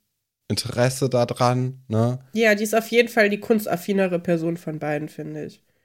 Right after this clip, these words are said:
Speaker 1: Ja, beziehungsweise den größeren Kunstbegriff, ne? Den sieht sie ja
Speaker 2: Ja.
Speaker 1: dann wahrscheinlich eher, wenn sie auch so etwas wie Modedesign, äh, zur Kunst zählt, weil da glaube ich auch schon, dass es bei unserem Wolle ein bisschen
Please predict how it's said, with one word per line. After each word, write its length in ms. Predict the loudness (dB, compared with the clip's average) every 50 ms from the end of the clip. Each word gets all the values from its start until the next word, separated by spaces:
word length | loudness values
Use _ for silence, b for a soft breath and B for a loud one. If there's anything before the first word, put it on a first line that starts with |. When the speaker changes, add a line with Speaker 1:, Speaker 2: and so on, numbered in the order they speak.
| _ -4 2
Speaker 1:
Ja, 200 | 4 4 4 4
beziehungsweise 640 | 2 0 -4 -2 0 0 2 4 4 4 4 4 2
den 120 | 0 0
größeren 480 | 0 2 2 2 4 2 2 0 -2 -2
Kunstbegriff, 880 | 2 2 2 2 2 0 -4 -4 -6 -4 -2 -2 -2 -2 -4 -4 -2
ne? 240 | 0 2 2 2 2
Den 260 | 2 2 4 4 2
sieht 240 | 2 -2 -4 -2 0
sie 100 | 2 6
ja 120 | 6 6
Speaker 2:
Ja. 40 | 6
Speaker 1:
dann 300 | 6 4 2 2 2 2
wahrscheinlich 540 | 0 0 2 2 2 2 2 0 -2 -2 0
eher, 260 | 2 4 4 4 2
wenn 140 | 2 0 0
sie 100 | 0 2
auch 140 | 2 0 2
so 160 | 2 2 2
etwas 360 | 2 0 -2 -4 -6 -4 -4
wie 40 | -2
Modedesign, 840 | 0 2 2 2 2 0 0 -2 -4 -2 0 0 2 2 0 -2 B B B B B B _
äh, 180 | 0 2 2 2
zur 260 | 0 2 2 2 2
Kunst 400 | 4 4 4 4 2 0 -6 -4
zählt, 420 | 0 2 4 4 4 4 2 2 2
weil 140 | 2 2 2
da 360 | 2 2 4 4 6 4 4
glaube 280 | 2 2 2 2 2 0
ich 140 | -2 0
auch 180 | 2 4 4 4
schon, 220 | 2 0 0 0
dass 140 | 0 -2 -2
es 100 | -4 -6
bei 320 | -2 2 2 2 2 0 -2 B B B B B B
unserem 580 | -4 -4 -4 -4 -4 -2 0 0 0 0 2 2
Wolle 360 | 4 4 4 4 2 2 0
ein 120 | -4 -6 -6
bisschen 440 | -4 -4 -4 -2 -4 -4 -6 -6